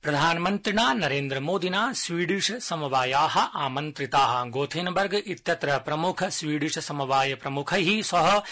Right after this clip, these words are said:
वार्तान्तर्गतं श्री मोदी स्वीडिश समवायान् विनिर्माण, हरित हाइड्रोजन अभियानं, स्वच्छोर्जा, अन्येषु क्षेत्रेषु च स्वीयोपस्थिति संवर्धनाय आग्रहमपि कृतवान्।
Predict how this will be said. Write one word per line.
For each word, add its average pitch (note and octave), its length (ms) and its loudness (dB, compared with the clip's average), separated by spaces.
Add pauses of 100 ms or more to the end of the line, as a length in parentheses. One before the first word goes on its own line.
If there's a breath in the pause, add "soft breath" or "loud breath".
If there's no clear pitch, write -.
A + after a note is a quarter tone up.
(240 loud breath)
वार्तान्तर्गतं G3 1000 0
श्री D3+ 240 -2
मोदी D#3+ 460 0
स्वीडिश D3+ 440 -2
समवायान् C#3 880 0 (340 loud breath)
विनिर्माण, F#3 680 2 (180)
हरित D#3 300 0
हाइड्रोजन D3+ 680 -2
अभियानं, C3 680 -2 (200 loud breath)
स्वच्छोर्जा, E3+ 880 2 (220 loud breath)
अन्येषु F#3 500 0
क्षेत्रेषु - 720 -2
च C3+ 280 0 (220 loud breath)
स्वीयोपस्थिति F3+ 1000 0
संवर्धनाय C#3+ 880 0 (280 loud breath)
आग्रहमपि C#3 840 0 (240)
कृतवान्। A#2 500 -2